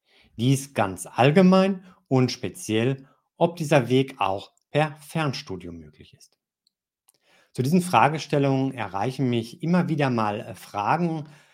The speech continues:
aus der Community bei fernstudiuminfos punkt de und auch hier bei YouTube, sodass ich dazu jetzt allgemein mal drauf eingehen möchte. Ganz konkret habe ich jetzt eine Frage erhalten von Osan Basili.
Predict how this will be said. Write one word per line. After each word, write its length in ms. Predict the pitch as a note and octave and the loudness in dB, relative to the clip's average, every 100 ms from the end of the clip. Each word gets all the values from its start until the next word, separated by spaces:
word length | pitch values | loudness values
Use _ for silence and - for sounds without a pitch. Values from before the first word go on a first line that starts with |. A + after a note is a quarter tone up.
| _ | _
aus 180 | B2 B2+ | -4 -2
der 120 | D3+ | -4
Community 580 | A#2+ G#2+ D3 F3 F3+ D3+ | -6 -4 2 2 0 -2
bei 160 | A#2 A2+ | -2 -2
fernstudiuminfos 840 | A#2+ A2+ - B2 D3+ F3+ F3+ F3+ | -4 -6 -8 -10 -4 -4 -4 -4
punkt 40 | E3 | -4
de 320 | D3+ D#3+ D#3 | -2 -2 -4
und 200 | B2 A2 | -8 -6
auch 180 | A2 - | -8 -4
hier 180 | C#3 | -4
bei 120 | A2+ G#2 | -2 -2
YouTube, 540 | E3+ G3+ - G#3+ - _ _ - | -2 -2 -2 -4 -4 _ _ -6
sodass 220 | B2 A#2+ | -2 -2
ich 120 | A#2 | -2
dazu 340 | - A2+ - A#2 | 0 0 0 -4
jetzt 320 | A#2 A#2 - - | -4 -4 -14 -6
allgemein 640 | G2+ A2 A2+ G#2+ G#2 F#2 | -4 -2 -2 -2 -4 -8
mal 160 | G2 F#2+ | -12 -10
drauf 260 | G2 - G2 | -10 -10 -16
eingehen 380 | F#2 F2 E2 | -16 -16 -20
möchte. 260 | D#2+ _ _ _ _ _ _ _ _ _ | _ _ _ _ _ _ _ _ _ _
Ganz 220 | A#2 B2 | -6 -6
konkret 580 | - G#2 - F3+ A#3 - | -8 -12 0 2 2 -2
habe 200 | D#3+ D3 | -6 -4
ich 120 | C3 | -6
jetzt 400 | A#2 F3 F3 - | 0 0 -2 -10
eine 200 | D#3+ D3+ | -8 -6
Frage 340 | D3 C#3 C3+ C3 | -4 -2 0 -2
erhalten 440 | A2+ A#2+ B2+ A#2 | -2 -4 -4 -10
von 440 | - A2+ G#2+ A#2+ - | -6 -6 -6 -8 -8
Osan 440 | A#2 B2 B2 G#2 | -4 -2 -2 -6
Basili. 400 | F2+ F2+ F2 _ | -10 -14 -16 _